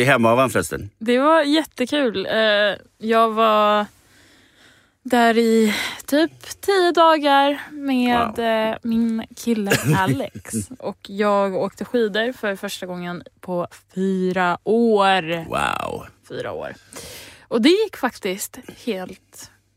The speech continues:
Speaker 2: okej, tycker jag. Ehm,
Speaker 1: Hur kändes
Speaker 2: ja.
Speaker 1: första gången när du ställde dig på skidorna?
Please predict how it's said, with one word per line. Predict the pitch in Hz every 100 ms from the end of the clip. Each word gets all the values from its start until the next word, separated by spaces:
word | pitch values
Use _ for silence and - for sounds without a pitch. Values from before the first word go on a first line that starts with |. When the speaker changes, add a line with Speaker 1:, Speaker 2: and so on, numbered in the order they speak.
| _ _ _ _ _
Speaker 2:
okej, | - 254 233 339 320 - - 247
tycker | 302 285 -
jag. | 262 240 202 202 92 - - - -
Ehm, | 214 214 202 196 190 190 - - _
Speaker 1:
Hur | 95 117
kändes | 104 110 107
Speaker 2:
ja. | 107
Speaker 1:
första | 104 98 110
gången | 110 98
när |
du | 95
ställde | - 95 82
dig |
på | 78
skidorna? | 98 78 80